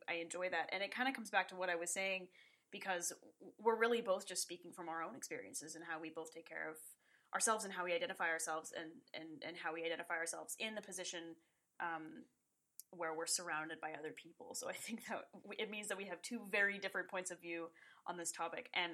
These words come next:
I would love to continue to discuss this, and I think we probably will <laughs> after this, but we are coming up on our thirty-five minute mark. Um, is there anything else that you wanna say, Sweet Goose?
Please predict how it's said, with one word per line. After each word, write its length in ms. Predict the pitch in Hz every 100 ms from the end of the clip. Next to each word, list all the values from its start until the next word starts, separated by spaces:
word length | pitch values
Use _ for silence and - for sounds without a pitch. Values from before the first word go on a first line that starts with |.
| -
I 220 | 185 180 160
would 120 | 190 180 - -
love 280 | 202 233 240
to 100 | 220
continue 360 | 190 185 180
to 140 | 160 151 156 - -
discuss 300 | 180 160 -
this, 200 | - -
and 100 | 165
I 40 | 175
think 180 | 247 240
we 60 | 180
probably 380 | - 202 202 165
will 240 | 156 160 156
<laughs> 80 | -
after 200 | 240 233
this, 400 | 208 269 262 - - - -
but 160 | 226 208
we 140 | 208
are 300 | 190 202 214 -
coming 220 | 214 214
up 160 | 180 -
on 120 | 180
our 140 | 170 170
thirty-five 440 | 185 175 170 156
minute 180 | 160 160
mark. 180 | 151 151 - _ _ _ -
Um, 320 | 165 160 156 - _
is 100 | 185 180
there 80 |
anything 300 | 156 175 185 175
else 140 | 185
that 80 | 170
you 60 | 170
wanna 180 | 170 175
say, 200 | - 254
Sweet 260 | - -
Goose? 320 | - - -